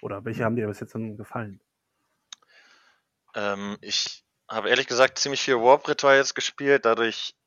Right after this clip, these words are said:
Speaker 2: äh, nicht so viel das Psychic, äh, Secondary von den Thousand Suns, weil bei
Speaker 1: Okay,
Speaker 2: dem
Speaker 1: aber
Speaker 2: musst
Speaker 1: du,
Speaker 2: du halt
Speaker 1: weil du,
Speaker 2: Marke-
Speaker 1: weil du Warp Ritual aber einfach besser findest, oder?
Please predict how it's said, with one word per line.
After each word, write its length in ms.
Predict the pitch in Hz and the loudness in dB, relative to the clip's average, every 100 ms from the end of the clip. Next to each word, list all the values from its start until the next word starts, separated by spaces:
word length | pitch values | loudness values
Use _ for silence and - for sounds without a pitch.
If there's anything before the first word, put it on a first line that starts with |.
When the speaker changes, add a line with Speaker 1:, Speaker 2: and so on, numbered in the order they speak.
| _ - | _ -6
Speaker 2:
äh, 160 | 101 | -4
nicht 200 | 104 110 | -2 -4
so 220 | - 113 | -4 -4
viel 540 | 101 - 120 117 110 110 | -6 -8 -2 2 2 2
das 280 | 104 - - | 0 0 -4
Psychic, 640 | - - 113 123 110 - _ _ _ _ _ _ _ | -2 0 0 -2 -10 -12 _ _ _ _ _ _ _
äh, 240 | 98 98 | -2 0
Secondary 500 | 95 120 107 107 107 | 2 0 0 0 0
von 540 | 104 110 104 104 104 101 | 0 -4 -4 -6 -8 -6
den 160 | 104 | -4
Thousand 320 | 101 110 104 101 | -2 0 0 0
Suns, 500 | - 127 160 - - | 0 -2 -2 -8 -6
weil 160 | 98 | -4
bei 100 | 95 | 0
Speaker 1:
Okay, 0 | |
Speaker 2:
dem 200 | 95 104 | 0 0
Speaker 1:
aber 20 | 107 | 0
Speaker 2:
musst 160 | 107 | 0
Speaker 1:
du, 0 | |
Speaker 2:
du 40 | 110 | 2
halt 80 | |
Speaker 1:
weil 100 | 117 | 4
du, 40 | 110 | 4
Speaker 2:
Marke- 260 | 123 - - _ _ - | 2 0 -14 _ _ -4
Speaker 1:
weil 100 | 117 | -2
du 100 | 107 | 2
Warp 220 | 113 117 | 2 2
Ritual 280 | 117 120 113 | -2 -2 -2
aber 280 | 110 110 107 | -2 -4 -6
einfach 240 | 107 - | -6 -6
besser 260 | - 110 139 | -4 -2 -2
findest, 400 | - 202 254 - | -4 -10 -12 -10
oder? 260 | - 101 | -8 -8